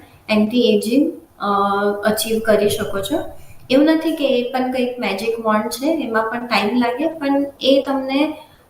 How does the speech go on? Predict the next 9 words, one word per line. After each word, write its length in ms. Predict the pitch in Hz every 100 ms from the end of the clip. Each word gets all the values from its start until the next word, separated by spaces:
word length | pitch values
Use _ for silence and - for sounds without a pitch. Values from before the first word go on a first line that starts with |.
| -
અ, 80 | 226 226 226 226 -
તમે 220 | 240 262
જે 180 | 254 247
પણ 140 | 277
ટ્રીટમેન્ટ 580 | 269 254 254 277 294 294
ને 60 | 294
બધું 280 | 262 247
કરાવો 360 | 247 214 208 214
છો, 340 | 214 - 302